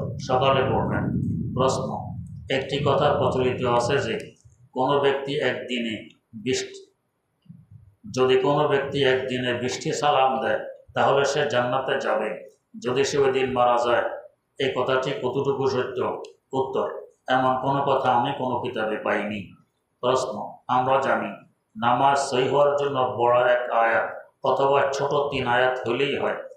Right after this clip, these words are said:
কিন্তু আরেকটি কথা শোনা যায় যে যদি বত্রিশ হরফ পরিমাণ হয়, তাহলেও নাকি নামাজ সহি হয়ে যায়।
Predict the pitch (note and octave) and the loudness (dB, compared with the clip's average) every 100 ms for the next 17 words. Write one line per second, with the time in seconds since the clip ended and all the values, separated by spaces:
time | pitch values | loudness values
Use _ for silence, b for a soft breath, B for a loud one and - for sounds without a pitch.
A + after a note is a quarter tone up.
0 | _ _ - C3+ A#2+ B2+ A#2 B2 - D3 | _ _ -8 -8 -2 2 2 2 -2 -2
1 | C#3 D3+ C3+ C3+ B2+ B2 A#2 A#2 A2+ B2 | 0 2 2 0 0 0 2 2 2 -2
2 | D3 - - _ - A2+ B2 C3 B2 A#2+ | -4 -8 -16 _ -12 -4 0 0 0 -2
3 | - - D#3+ - D3+ C#3+ C3 C3+ B2+ A#2+ | -4 -2 -2 -2 0 2 2 -2 -2 -2
4 | A2+ A2+ A2 A2 B2+ - - - - _ | -2 -4 -4 2 4 2 -2 -12 -20 _
5 | B2+ B2 C#3+ C#3+ C3+ B2 C3+ B2 A#2+ C3 | 2 4 4 4 2 0 -2 -2 2 2
6 | A#2+ C3 D3 C3 C3+ A#2+ A2 G#2 | 2 0 2 4 2 2 0 -4